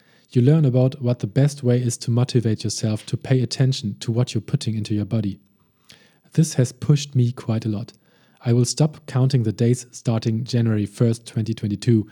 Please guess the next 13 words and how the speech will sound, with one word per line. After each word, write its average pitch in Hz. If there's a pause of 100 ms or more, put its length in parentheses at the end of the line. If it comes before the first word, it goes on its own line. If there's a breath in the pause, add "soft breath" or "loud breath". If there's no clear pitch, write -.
(400 loud breath)
but 127
I'll 127
certainly 143
stay 127
at 120
least 135
at 131
the 113
same 135
amount 120
of 131
plant-based 120
nutrition 117